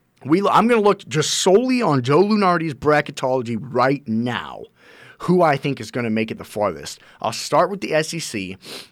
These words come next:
Right now, I'm going to go with Kentucky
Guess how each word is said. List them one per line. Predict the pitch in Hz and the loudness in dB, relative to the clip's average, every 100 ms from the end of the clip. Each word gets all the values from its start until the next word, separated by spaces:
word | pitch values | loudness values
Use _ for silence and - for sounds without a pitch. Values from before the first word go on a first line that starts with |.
| _ | _
Right | - 139 202 | 0 2 2
now, | 156 139 135 131 - _ _ | 0 2 2 0 -4 _ _
I'm | - 147 190 | 2 4 4
going | 165 160 160 | 2 2 0
to | 143 | -4
go | 123 139 135 | 0 4 4
with | 120 123 117 - _ _ _ _ _ _ - | 4 2 0 -4 _ _ _ _ _ _ -6
Kentucky | 147 113 - 127 117 - 78 76 | -2 -2 0 0 0 -6 -16 -18